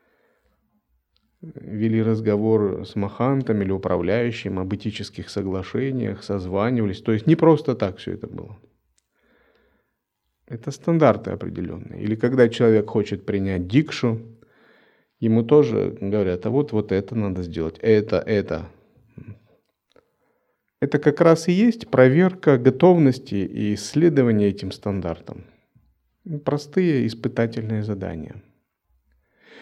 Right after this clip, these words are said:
То есть, когда человек говорит: «О, дикша, гуру, окей, я тоже хочу.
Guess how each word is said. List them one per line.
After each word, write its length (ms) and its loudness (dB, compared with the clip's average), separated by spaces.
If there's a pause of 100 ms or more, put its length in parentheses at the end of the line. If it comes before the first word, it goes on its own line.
(300)
То 100 2
есть, 120 -2
когда 280 8
человек 400 6
говорит: 380 2
«О, 320 0
дикша, 580 -4
гуру, 600 2
окей, 400 -2
я 220 -2
тоже 280 -2
хочу. 380 -10